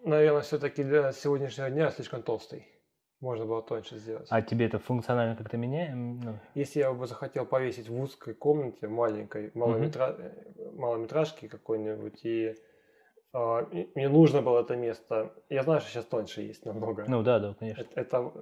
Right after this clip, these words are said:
Speaker 1: с-, для меня важно, во-первых.
Speaker 2: Ну, тоньше. Ну, а с точки зрения, вот, ты смотришь на него функционала, кроме того, что лицо жарит, пиздец, кроме этого есть какая-то
Speaker 1: Мне не нравится почему-то, мне важно, чтобы рамка была тоньше.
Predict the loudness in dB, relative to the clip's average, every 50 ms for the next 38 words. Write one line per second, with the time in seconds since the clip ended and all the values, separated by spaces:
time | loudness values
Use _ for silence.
0 | -16 -10 -10 -10 -8 -6 -4 -4 -2 -2 0 0 0 2 4 2 2 2 -2 -10
1 | -12 -10 -12 -12 -12 -14 -18 -12 -2 0 0 0 4 8 8 8 8 6 4 -2
2 | -6 -4 0 4 6 8 8 8 8 8 6 6 4 2 2 2 2 2 2 2
3 | 4 6 6 6 6 6 6 4 4 2 -2 -4 0 4 6 6 6 4 0 -2
4 | -2 -2 -4 -2 -2 -4 -6 -4 -4 -2 -2 0 0 0 -2 -2 4 6 6 6
5 | 8 6 6 4 4 4 4 6 6 6 4 6 8 8 8 10 8 6 10 12
6 | 12 12 12 10 8 4 2 2 2 4 2 4 6 6 6 6 4 2 2 4
7 | 4 6 6 4 4 4 4 4 4 2 0 -2 -4 0 0 0 0 0 -2 -2
8 | -2 -2 -4 -4 -6 -8 -12 -10 -2 2 4 6 6 6 6 6 8 8 8 6
9 | 4 0 -4 -6 -4 -4 -2 0 0 0 2 4 6 6 6 4 2 -2 -10 -16
10 | -12 -4 4 6 6 8 8 8 6 6 4 0 -4 -4 -4 -4 0 2 2 0
11 | 0 -2 -10 _ -14 -14 -12 -6 0 2 4 4 4 2 -2 -4 -2 -2 -2 -2
12 | -2 -6 -6 -6 -8 -12 -14 -16